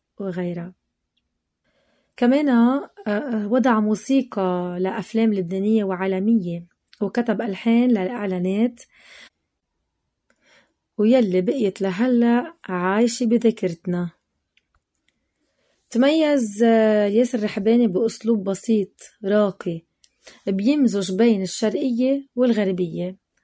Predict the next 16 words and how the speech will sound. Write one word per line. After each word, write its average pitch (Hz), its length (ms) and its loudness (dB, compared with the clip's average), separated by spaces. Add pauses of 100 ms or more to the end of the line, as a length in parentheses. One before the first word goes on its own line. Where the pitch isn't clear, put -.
(320)
وقدم 214 600 0
للفن 202 500 0
إحساس 240 640 -2
عميق 202 640 0 (880)
دون 269 240 0
تقيد 226 520 0
أو 196 100 -4
تصنع. 165 600 -8 (680)
هيدا 190 380 -2
المتفق 190 520 -6
عليه. 165 420 -6 (460)
منرجع 220 460 2
على 202 240 -4
موضوع 226 600 0
السهل 214 480 -2
الممتنع. 180 840 -6